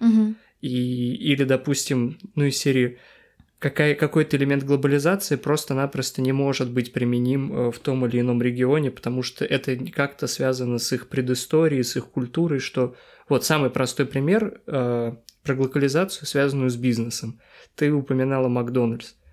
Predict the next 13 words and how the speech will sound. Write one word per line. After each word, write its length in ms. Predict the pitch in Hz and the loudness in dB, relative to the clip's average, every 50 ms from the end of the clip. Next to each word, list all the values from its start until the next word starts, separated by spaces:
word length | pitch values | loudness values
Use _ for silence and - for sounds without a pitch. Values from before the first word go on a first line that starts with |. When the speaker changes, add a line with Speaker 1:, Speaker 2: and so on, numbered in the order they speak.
| _ _ _ _ _ _ _ _ _ | _ _ _ _ _ _ _ _ _
Speaker 2:
Давайте 340 | - 131 131 160 190 190 190 | 0 2 4 4 4 4 2
согласимся, 600 | 160 - 143 143 147 139 - - 196 196 196 - 143 | -2 -2 2 2 2 2 4 4 4 4 2 2 -2
что 160 | - - 143 | -2 -2 -2
будет 280 | 135 143 147 139 - | 0 2 0 0 0
очень 220 | 139 131 - 147 131 | -2 -2 0 -2 -2
странно 540 | - - - - 156 175 196 196 175 147 135 | -2 -2 -2 0 2 4 4 4 4 4 2
Макдональдсу 760 | 135 131 127 123 127 123 139 151 170 175 156 - - - 139 | 2 0 0 -2 0 2 2 4 4 2 0 -2 -2 -2 -2
заходить 580 | 127 123 123 - - 131 131 139 143 139 - | -2 -2 -2 0 0 2 4 4 2 2 0
в 140 | 135 120 127 | -2 2 4
Индию 440 | 151 175 180 170 147 143 139 131 127 | 4 6 6 4 4 2 2 2 2
с 100 | 120 127 | 0 0
говяжьими 580 | 135 131 127 127 131 139 139 131 139 131 127 127 | 2 2 4 4 4 4 2 2 2 0 0 0
котлетами. 760 | 123 135 123 - 135 123 120 117 113 - - - - 175 | 0 0 -2 0 0 2 2 2 0 -2 -8 -10 -10 -10